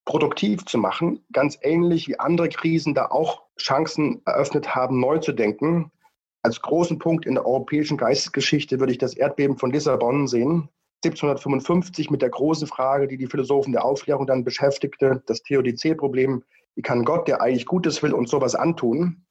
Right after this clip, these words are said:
Können das jetzt, dieses Erdbeben, das, das Virusbeben dazu führen, dass wir neue Formen des Gemeinwohls denken lernen, die bisher nicht denkbar waren?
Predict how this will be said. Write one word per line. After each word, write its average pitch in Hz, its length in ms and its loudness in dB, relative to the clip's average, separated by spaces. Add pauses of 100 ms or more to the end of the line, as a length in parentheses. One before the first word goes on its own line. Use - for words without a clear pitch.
(160)
Können 143 200 0
das 131 160 0
jetzt, - 500 -2 (300)
dieses 160 220 2
Erdbeben, 143 540 0
das, 120 160 -2
das - 180 -2
Virusbeben 147 640 0
dazu 123 280 0
führen, 151 300 0
dass 131 220 0
wir 135 80 2
neue 151 340 2
Formen 143 320 0
des 127 160 -2
Gemeinwohls 131 560 0
denken 131 360 0
lernen, 131 460 2 (220)
die 139 80 4
bisher 135 340 0
nicht 165 280 -2
denkbar 143 400 0
waren? 147 440 2